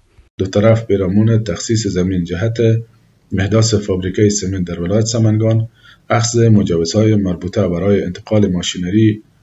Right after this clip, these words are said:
و تجهیزات از ازبکستان به افغانستان برای عملی سازی پروژه‌های اکتشاف زمین شناسی در مناطق شمال کشور، اخذ سرتیفیکیت استاندارد افغانستان برای دیزل مصنوعی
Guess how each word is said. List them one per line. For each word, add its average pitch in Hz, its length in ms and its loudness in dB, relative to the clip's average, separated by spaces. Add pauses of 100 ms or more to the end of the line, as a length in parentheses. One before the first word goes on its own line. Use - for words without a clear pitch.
(340)
و 98 180 2
تجهیزات 90 560 -2
از 82 160 -6
ازبکستان 92 560 -2
به 110 60 4
افغانستان 107 600 2
برای 104 440 2 (420)
عملی 95 260 -4
سازی 110 520 2
پروژه‌های 101 760 0
اکتشاف 110 480 -4
زمین 95 320 -2
شناسی 92 460 -4
در 87 140 -4
مناطق 92 640 -4 (380)
شمال 113 440 0
کشور، 113 480 0 (420)
اخذ 120 500 0
سرتیفیکیت 113 800 -2
استاندارد 104 720 0
افغانستان 90 640 -4
برای 104 280 2
دیزل 101 480 0
مصنوعی 98 420 0